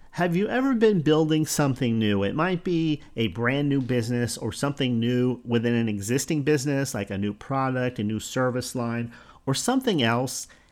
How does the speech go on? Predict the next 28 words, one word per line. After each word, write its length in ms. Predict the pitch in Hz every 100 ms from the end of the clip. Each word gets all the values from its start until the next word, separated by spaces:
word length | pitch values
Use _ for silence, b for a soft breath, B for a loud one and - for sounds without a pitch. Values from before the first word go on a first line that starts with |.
| b -
and 280 | 131 127
you 120 | 127 107
have 360 | 127 202 208
the 140 | 190 185
energy, 640 | 190 180 147 165 165 170 b b
you 80 | 113
have 380 | - - 180 165
the 80 | 160
focus, 840 | - 151 143 131 127 127 - - _ _ _ _ _ -
when 180 | 104
suddenly 840 | 101 - 143 143 143 135 131 127 - _ _ -
it's 220 | 113 -
like 160 | 113 113
a 120 | 104
dark 580 | 92 120 123 123 - -
cloud 640 | - 120 110 98 95 95 b b b
gradually 600 | - 123 113 117 117 117
moving 400 | 113 113 110 110
overhead, 840 | - 113 107 104 107 104 98 98 - b b b
and 240 | 120 123
you 120 | 139 147
start 400 | - 160 156 156
getting 320 | 151 147 139
this 200 | 120 -
feeling 380 | 139 139 139 127
that 180 | 104
something 600 | - - 135 127 135 127
just 420 | 123 127 117 117